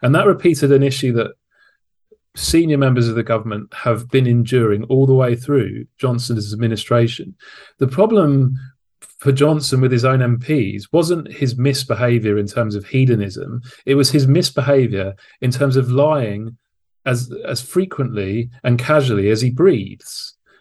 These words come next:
with no thought to the consequences of those who would have to repeat his lies and would then humiliate themselves. In the end, the reason they wanted to get rid of him was because they weren't willing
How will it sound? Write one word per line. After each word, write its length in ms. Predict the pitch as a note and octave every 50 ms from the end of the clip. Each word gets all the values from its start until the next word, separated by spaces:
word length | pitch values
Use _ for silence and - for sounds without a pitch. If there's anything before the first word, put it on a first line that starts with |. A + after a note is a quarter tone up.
| _ -
with 200 | C#3 C#3 C#3 C3
no 280 | D#3 F3 F3+ F#3+ F3+ D#3+
thought 380 | - - F#3 F3+ C#3+ A2+ - -
to 80 | - B2+
the 100 | B2+ A#2+
consequences 800 | - - D3 C#3+ C3 - - - B2+ A#2 A2 - - A#2 G#2+
of 100 | B2+ A#2
those 280 | A#2+ B2 B2+ B2+ A#2+ -
who 120 | - C3
would 80 | C3 C3
have 180 | C3 C3 B2+ C3
to 120 | - A#2+
repeat 380 | A#2 A#2+ A#2+ - C3+ B2+ A#2+ B2
his 180 | A#2+ A#2 A2
lies 500 | B2 D3+ D3+ B2+ G2+ G2+ G#2 G#2 A2+ A#2+ - - - -
and 100 | - B2
would 100 | B2+ B2+
then 200 | B2 C#3 D3 C#3+
humiliate 600 | C3 C3 D3 C#3+ C#3+ D3 D3 C#3 C#3 C3 C3 C3+
themselves. 640 | C3 C3 C3 C3 - - G#3+ D#3+ G#2+ F#2+ G2 - - - _ _ - _ _ _ -
In 120 | C#3 C#3
the 120 | C#3 D#3 F#3
end, 480 | A#3 A#3+ D#3 A2 G2 G#2+ B2 C#3 C3 - - _ _ _ _ -
the 100 | C3+ C#3
reason 260 | F3 G#3 G3+ F#3 F#3
they 80 | F3+
wanted 200 | F3 E3 D#3 C#3+
to 100 | C#3 -
get 180 | C#3 C#3 - C#3+
rid 140 | D3+ F#3+ G#3+
of 120 | F#3+ D3+
him 320 | G#2+ F#2+ G2 G2+ A2+ B2 -
was 140 | C3+ C3+ C3+
because 320 | D3+ D3 - - D#3+ C#3
they 120 | D#3 D#3+ D#3
weren't 320 | C#3 E3+ F3+ F#3 F3+ D3
willing 540 | C3 B2+ E3 F3 D#3 C3 A#2 A#2 A#2+ B2